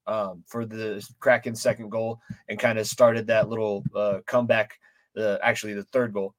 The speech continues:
'cause that was after Alexiak's backhand, and then Matty Beniers came in and scored nineteen seconds later. They have now the fastest time between transitions. I swear I had flashbacks to, like, when we first started this show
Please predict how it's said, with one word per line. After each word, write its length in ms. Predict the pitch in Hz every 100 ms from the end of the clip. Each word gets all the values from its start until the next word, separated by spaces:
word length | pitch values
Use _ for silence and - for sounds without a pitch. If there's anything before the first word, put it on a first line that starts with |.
| _
'cause 140 | 117
that 120 | 113
was 260 | 107 104 - 117
after 220 | 120 110
Alexiak's 560 | 107 110 - 107 107
backhand, 560 | - 110 110 - 110 107
and 100 | 110
then 140 | 107
Matty 220 | 110 107 107
Beniers 340 | 107 107 104
came 220 | 120 113
in 160 | 110 110
and 120 | 104
scored 240 | - 117
nineteen 360 | 110 113 107 113
seconds 320 | 113 107 107
later. 280 | 117 110 110 - - - -
They 100 | 214
have 220 | 185 160
now 160 | 147
the 80 | 135
fastest 560 | 120 147 127 - 120 - _
time 320 | - 147 131 120
between 320 | 120 135 127
transitions. 680 | 131 120 117 120 120 113 - _ _ -
I 120 | 120
swear 360 | 117 - 131 123
I 100 | 113
had 180 | 120
flashbacks 580 | 104 123 117 - 117 104 -
to, 80 |
like, 180 | 107 107
when 100 | 117
we 100 | 110
first 280 | 107 117 107
started 280 | 120 113 107
this 140 | 107
show 380 | - 113 107 104